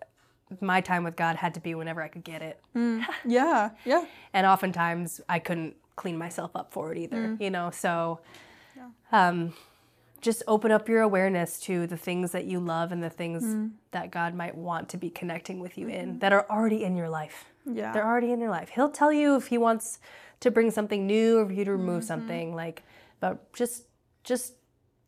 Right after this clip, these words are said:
Speaker 1: choose an awareness is my advice, I would say.
Speaker 2: Mm. I, I love that.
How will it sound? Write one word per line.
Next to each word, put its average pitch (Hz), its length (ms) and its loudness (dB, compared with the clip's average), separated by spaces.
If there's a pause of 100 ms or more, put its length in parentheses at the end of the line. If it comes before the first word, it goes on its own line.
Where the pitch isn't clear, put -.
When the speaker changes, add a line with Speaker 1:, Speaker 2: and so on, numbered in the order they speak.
(600)
Speaker 1:
choose 226 560 2
an 226 100 2
awareness 165 760 -4 (160)
is 175 200 -10
my 170 160 -6
advice, - 460 -8
I - 140 -8
would - 180 -8
say. - 300 -10 (240)
Speaker 2:
Mm. 220 260 -4 (480)
I, 254 100 4
I 226 180 0
love 214 280 0
that. 196 280 -4